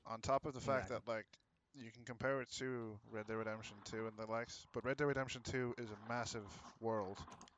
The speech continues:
Speaker 1: with animals and running water and physics, whereas Call of Duty is a host of maps, and I know the Spec Ops maps in the campaign can be big, but the size is just staggering.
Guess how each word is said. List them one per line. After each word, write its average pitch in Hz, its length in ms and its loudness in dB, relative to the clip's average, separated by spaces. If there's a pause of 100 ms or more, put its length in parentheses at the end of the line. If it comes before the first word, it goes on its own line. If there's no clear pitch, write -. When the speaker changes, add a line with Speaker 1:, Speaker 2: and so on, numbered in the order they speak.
(200)
Speaker 1:
with 110 160 -6
animals 104 720 0 (500)
and 104 160 -8
running 113 200 -2
water 113 460 4 (840)
and 101 140 -8
physics, - 640 -2 (220)
whereas 110 300 0
Call 131 160 6
of 123 80 4
Duty 120 340 2
is 110 480 -2 (540)
a 110 100 0
host 120 260 4
of 104 140 -4
maps, 113 580 0
and 107 120 -8 (160)
I 117 100 -4
know 123 80 0
the 113 100 -2
Spec 120 220 0
Ops 110 200 0
maps 101 200 -6
in 104 100 -12
the - 60 -12
campaign 107 340 -4
can 110 120 -12
be 101 80 -8
big, 101 240 -8
but 98 160 -4 (1040)
the - 60 -6
size 127 480 6
is 98 60 -10
just - 200 -4
staggering. 104 440 -4